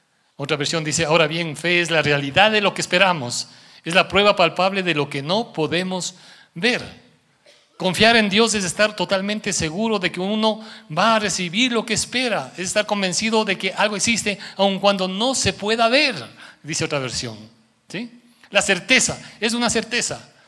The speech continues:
Hace un tiempo atrás, nuestro hermano Alex Hurtado pon-, Alex Hurtado ponía un ejemplo muy bonito. ¿Sí? Y, inclusive para, mm, hacer la, establecer la diferencia, si no me equivoco, entre lo que es una certeza y tener esperanza. Si usted va de aquí a, a,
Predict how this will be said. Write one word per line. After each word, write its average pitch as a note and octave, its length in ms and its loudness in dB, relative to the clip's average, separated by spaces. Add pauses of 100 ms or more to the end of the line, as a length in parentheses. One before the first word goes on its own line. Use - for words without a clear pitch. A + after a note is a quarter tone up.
(260)
Hace C#3 600 -6
un E3 100 -8
tiempo F#3 240 -2
atrás, E3 440 -4
nuestro C#3+ 180 -8
hermano C#3+ 240 -4
Alex D3 220 -2
Hurtado D3+ 300 -4
pon-, D3+ 300 -4
Alex C#3+ 360 -2
Hurtado D3 360 -2 (260)
ponía E3+ 240 0
un E3 140 -2
ejemplo E3 360 0
muy E3 180 -2
bonito. E3+ 420 -2 (460)
¿Sí? F#3 360 -8 (460)
Y, D#3 440 -6
inclusive F3 340 0
para, D#3 380 2
mm, C3 680 -18
hacer F#3 240 -4
la, D#3 300 2
establecer D3+ 360 -4
la F#3 60 2
diferencia, D#3+ 560 0
si D3 140 -4
no D#3 120 0
me D#3+ 100 0
equivoco, E3 420 -2 (320)
entre D#3 220 -2
lo D3+ 120 -2
que E3 80 -4
es F3 80 -2
una F#3 160 -4
certeza F3+ 480 -2
y F#3 60 -4
tener D#3+ 260 -2
esperanza. E3+ 840 0 (600)
Si - 140 -4
usted A3 280 4
va G#3 480 4
de E3 140 -4
aquí F#3+ 260 -6
a, B2+ 760 -4
a, B2+ 40 -14